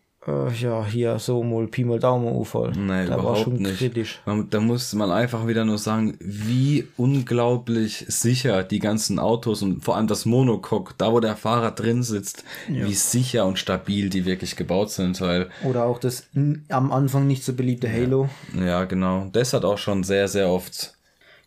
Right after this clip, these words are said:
Speaker 1: Oh ja.
Speaker 2: Schlimmeres verhindert. Oh ja, auf jeden Fall. Alleine das in Spa vor ein paar Jahren, als,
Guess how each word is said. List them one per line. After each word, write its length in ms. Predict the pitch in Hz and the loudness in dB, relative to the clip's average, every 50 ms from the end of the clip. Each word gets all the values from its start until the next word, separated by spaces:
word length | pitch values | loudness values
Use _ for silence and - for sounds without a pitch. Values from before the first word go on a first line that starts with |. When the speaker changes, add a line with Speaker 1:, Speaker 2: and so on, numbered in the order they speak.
| _ - | _ -6
Speaker 1:
Oh 100 | - 113 | -4 -2
ja. 60 | 117 | -2
Speaker 2:
Schlimmeres 560 | 110 - 131 135 135 131 117 104 104 98 - | 0 2 4 4 6 4 4 2 0 -2 -2
verhindert. 560 | - 98 90 98 98 90 87 85 82 80 - 78 | -2 -2 0 0 0 0 0 0 -2 -4 -4 -4
Oh 160 | 87 98 104 | -2 0 2
ja, 140 | 101 87 87 | 2 2 2
auf 180 | 87 87 - - | 0 0 -2 0
jeden 300 | 98 107 107 98 95 92 | 0 0 0 0 -2 -4
Fall. 300 | - 92 90 87 87 82 - - - - - - - - - - | -2 -2 -2 -2 -2 -4 -8 -14 -18 -18 -20 -20 -20 -20 -18 -8
Alleine 360 | - - 95 98 101 104 104 | -4 -2 0 2 2 2 2
das 200 | 95 101 98 - | 2 0 0 0
in 100 | 98 92 | -2 -4
Spa 300 | 92 - - 95 95 101 | -4 -2 0 2 2 2
vor 140 | 95 95 98 90 | 0 -2 -4 -4
ein 40 | |
paar 200 | - 104 98 92 | -2 0 0 2
Jahren, 420 | 90 90 87 87 87 87 87 85 82 | 2 2 2 2 2 0 0 -2 -2
als, 600 | 78 87 87 87 78 - - - - - - | -2 0 -2 -2 -2 -2 -2 -2 -2 -2 -4